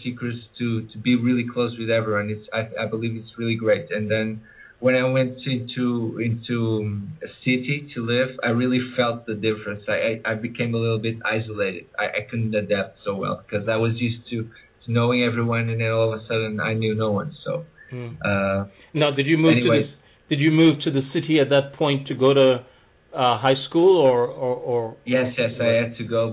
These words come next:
Speaker 1: because of high school, exactly. When, when you get to ninth grade, you, you, to, to go to high school, you just had to come to the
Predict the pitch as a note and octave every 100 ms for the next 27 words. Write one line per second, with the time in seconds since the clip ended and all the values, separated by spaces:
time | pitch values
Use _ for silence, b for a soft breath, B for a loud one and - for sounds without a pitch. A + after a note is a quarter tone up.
0 | - - G#2+ G#2 G2+ F#2+ - G2 F#2+ F#2+
1 | F#2+ - F#2+ F#2+ G#2+ G#2+ G#2 G#2+ A2 G#2+
2 | A2 - A#2 A2+ A2+ - A2 G#2+ G#2 -
3 | _ - A2 A2+ A2+ A2+ - - - -
4 | - A2+ - A2+ A2+ - A#2 A2 G#2 G#2
5 | - - G2+ - G#2 G2 - G#2+